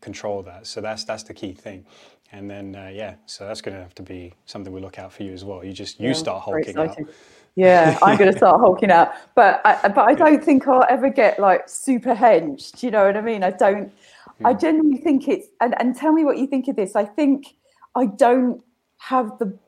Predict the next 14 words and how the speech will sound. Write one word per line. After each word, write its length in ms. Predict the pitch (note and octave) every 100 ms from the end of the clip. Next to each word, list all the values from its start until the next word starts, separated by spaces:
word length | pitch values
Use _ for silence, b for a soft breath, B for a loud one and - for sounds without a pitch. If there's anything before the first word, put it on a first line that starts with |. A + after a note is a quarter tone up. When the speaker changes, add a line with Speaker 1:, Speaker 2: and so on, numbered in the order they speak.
| _ _
Speaker 2:
the 180 | F3+ A#3+
genetics 840 | - A3+ A3 A3+ - - G#3 - G#3+
or 120 | G#3
the 160 | G#3+
muscular 960 | G#3 G#3+ A3 A3 A3+ - - - A3 G3+
skeletal 760 | G3+ - A#3 G#3+ G#3+ G#3+ A#3 G#3
con-, 300 | A3+ G#3+ -
composition 720 | G#3 G3+ G#3 G3 G3+ G3 F#3
to 100 | G3
get 180 | F#3+ - F#3
really 420 | G3+ F#3+ F3 F#3
hench. 480 | F3+ F#3+ G#3+ G#3 G#3
I 80 |
just, 380 | F#3 G#3 G3+ -